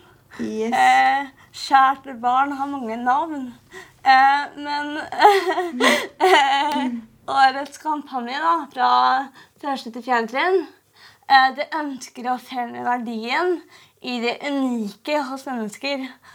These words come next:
Speaker 2: og feire mangfoldet.
Speaker 1: Hurra!
Speaker 2: Eh, og det er jo, ja, det er skikkelig fint,
Speaker 1: <laughs>
Speaker 2: og ja, hurra for det.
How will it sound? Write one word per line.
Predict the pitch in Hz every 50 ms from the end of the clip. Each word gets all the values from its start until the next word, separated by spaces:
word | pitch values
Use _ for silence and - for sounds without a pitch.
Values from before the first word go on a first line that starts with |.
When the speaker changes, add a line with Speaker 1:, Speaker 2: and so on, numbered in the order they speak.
| - _ _
Speaker 2:
og | - 269 269 277 285 277 -
feire | 294 320 294 254 226 214 220 240 247
mangfoldet. | 269 294 277 254 247 214 185 - - 226 226 240 285 285 - - -
Speaker 1:
Hurra! | - 277 294 311 311 294 277 269 254 240 233 233
Speaker 2:
Eh, | 247 254 254 262 262 262 269 277 277 - -
og | 269 302 285
det | 285 269
er | 262 254 247 254 285
jo, | 302 320 320 - - - - _ _ - - _ _ -
ja, | 311 311 302
det | 269 330
er | 311 320 330 330
skikkelig | - 349 330 _ - 254 262 269 262
fint, | 254 247 240 226 226 254 240 262 254 240 240 240
Speaker 1:
<laughs> | - 285
Speaker 2:
og | 285 285 285
ja, | 277 269 277 285 330 320 320 - - - _ _ -
hurra | 320 311 294 285 262 240 226 226 233 226 226
for | 311 302 277
det. | 269 302